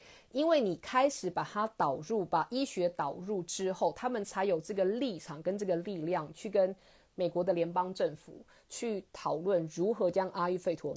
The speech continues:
纳入西医体系，或是纳入国家保险体系当中。OK，好，这个是其中一个他们观察到很有趣，可是已经慢慢在改变的现象。那第二个观察，他们观察到很有趣的现象是，不知道为什么在美国十几二十年前，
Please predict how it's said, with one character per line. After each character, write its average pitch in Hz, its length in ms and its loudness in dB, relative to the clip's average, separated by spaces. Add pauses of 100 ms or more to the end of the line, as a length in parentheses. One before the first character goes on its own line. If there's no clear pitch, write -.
纳 196 220 2
入 180 260 -2 (280)
西 202 340 -4
医 - 20 -4
体 147 220 -10
系， - 320 -6
或 208 160 0
是 202 80 -4
纳 202 260 2
入 190 180 2
国 160 200 -4
家 180 240 2
保 151 220 -4
险 151 200 -6
体 - 140 -14
系 - 140 -14
当 113 260 -16
中。 - 160 -16 (280)
OK， 160 300 -6 (100)
好， 170 120 -6
这 196 100 -2
个 214 80 6
是 208 120 0
其 175 120 -6
中 170 140 0
一 - 20 -4
个 165 60 -6
他 175 140 -4
们 156 260 -6
观 220 160 2
察 175 160 -6
到 180 160 0
很 156 140 -6
有 160 160 -2
趣， - 180 -8
可 - 100 -8
是 185 140 -4
已 185 40 -4
经 196 140 -6
慢 208 140 -2
慢 185 100 -6
在 180 140 -4
改 135 160 -8
变 170 180 0
的 139 80 -4
现 151 240 -8
象。 - 240 -10 (420)
那 277 220 2 (920)
第 269 180 8
二 220 100 8
个 247 120 4
观 208 180 2
察， 202 80 -6
他 226 140 4
们 208 80 -2
观 208 160 4
察 185 120 -2
到 185 160 2
很 170 140 -4
有 156 140 0
趣 - 180 -6
的 180 80 4
现 180 220 -4
象 175 220 -2
是， 165 200 -8 (360)
不 339 100 -4
知 349 80 0
道 359 140 6
为 359 140 4
什 226 160 0
么 175 120 2
在 247 180 4
美 165 160 -2
国 151 240 -4
十 208 160 -4
几 - 120 -4
二 202 100 4
十 180 120 -4
年 147 180 -6
前， - 200 -12